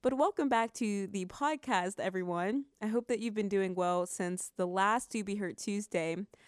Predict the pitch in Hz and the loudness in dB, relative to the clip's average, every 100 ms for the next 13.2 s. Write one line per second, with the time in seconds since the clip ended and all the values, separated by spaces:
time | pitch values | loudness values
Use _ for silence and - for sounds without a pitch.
0 | - - - 196 196 214 - 226 214 175 | -20 -8 -2 2 2 2 0 2 2 0
1 | 175 - - 208 226 269 247 233 226 214 | -2 -8 -4 2 2 2 -2 0 2 2
2 | 214 247 202 196 196 170 156 147 180 190 | 2 2 2 0 -4 -4 -6 -4 -4 -4
3 | - 175 170 - 165 151 185 - 185 202 | -4 -6 -4 -6 -8 -6 -8 -6 -6 -2
4 | 175 185 190 196 160 156 - 170 - - | -2 -2 -6 -4 -4 -6 -2 -2 -2 -10
5 | - - - 180 175 175 233 262 247 220 | -20 -20 -2 0 2 4 4 4 4 4
6 | 208 208 202 196 185 175 180 202 208 190 | 4 4 2 0 -2 -4 0 0 2 0
7 | - 202 202 185 208 196 196 196 - 170 | -2 -2 -2 -2 -2 0 0 -2 0 2
8 | 165 131 190 214 233 240 214 214 196 185 | 2 0 -4 -4 -2 -2 2 2 2 0
9 | 170 180 98 92 180 185 175 175 185 202 | 0 2 2 -2 -6 -6 -4 -2 -2 -4
10 | - 196 202 196 - - - 180 185 240 | -4 -4 -2 -4 -8 -20 -8 -4 0 2
11 | 233 214 208 175 165 160 151 175 180 180 | 4 2 0 -2 -2 -2 -2 -2 -2 0
12 | 208 208 226 220 202 180 175 175 180 190 | -2 -2 -2 -2 -2 -2 -2 -4 -4 -4
13 | 160 160 | -4 -6